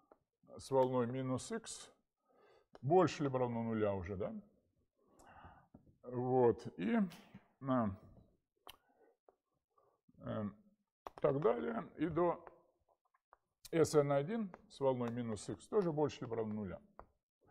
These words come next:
Вот, тогда, э, щас покажем, что оцениваемая нами разность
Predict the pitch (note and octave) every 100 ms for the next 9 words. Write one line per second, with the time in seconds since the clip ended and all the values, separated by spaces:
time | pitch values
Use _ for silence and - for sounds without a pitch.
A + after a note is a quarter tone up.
0 | - - - - - - - _ _ -
1 | A#2+ B2+ A#2 - E3+ G3+ B3+ A#3 G3+ -
2 | - - - - - _ - - C3 A#2
3 | A2+ F2 - - _ _ _ - - -
4 | _ _ _ _ - - - - F3+ -
5 | E3 G#3+ A3+ E3+ B2+ - D#3+ C#3 - -
6 | - _ - - C#3 - F3 D#3 C#3+ C#3
7 | C3 - C#3 C#3 D3+ G#3+ A3 G3 F#3 -